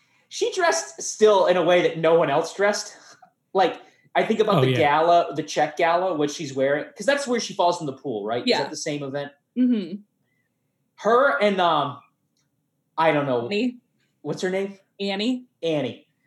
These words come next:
Speaker 2: Oh,
Speaker 1: They're
Speaker 2: yeah.
Speaker 1: both wearing quite the get-ups.
Speaker 3: Yes.
Speaker 1: But no one else is wearing any kind of dress that
Speaker 3: <laughs>
Speaker 1: looks like that. Everyone else is, like, dressed like what I would more formal, just like a normal formal wear versus, like, she looks like she's rocking some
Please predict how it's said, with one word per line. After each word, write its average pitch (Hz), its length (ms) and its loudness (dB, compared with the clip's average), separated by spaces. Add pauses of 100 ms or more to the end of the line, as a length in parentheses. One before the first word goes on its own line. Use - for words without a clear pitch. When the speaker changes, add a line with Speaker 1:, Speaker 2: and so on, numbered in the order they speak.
(120)
Speaker 2:
Oh, 123 120 -2
Speaker 1:
They're 240 120 6
Speaker 2:
yeah. 254 60 0
Speaker 1:
both 262 200 4
wearing 160 400 4
quite 160 320 0
the 135 60 -10
get-ups. 113 640 -8 (160)
Speaker 3:
Yes. - 400 -8 (280)
Speaker 1:
But 302 160 2
no 480 100 6 (120)
one 480 80 2
else - 260 4
is 180 140 -4
wearing 170 460 2
any 214 280 2
kind 190 220 -2
of 143 80 -4
dress 160 340 0
that 147 240 -2
Speaker 3:
<laughs> - 0 -
Speaker 1:
looks 160 260 0
like 135 160 -2
that. 131 120 0
Everyone 339 240 2
else 240 180 4
is, 190 60 -6
like, 170 200 0
dressed 165 320 0
like - 240 -4
what 160 180 0
I 160 100 2
would 143 200 -2 (320)
more 175 360 2 (380)
formal, 202 680 0
just 170 140 -8
like 156 120 -2
a - 200 -4
normal 160 360 -2
formal 180 400 -2
wear 180 220 -4
versus, 147 340 -8
like, - 240 -6 (320)
she - 180 -4
looks 233 160 0
like 180 100 -2
she's 156 180 -8
rocking 139 400 0
some 120 280 -12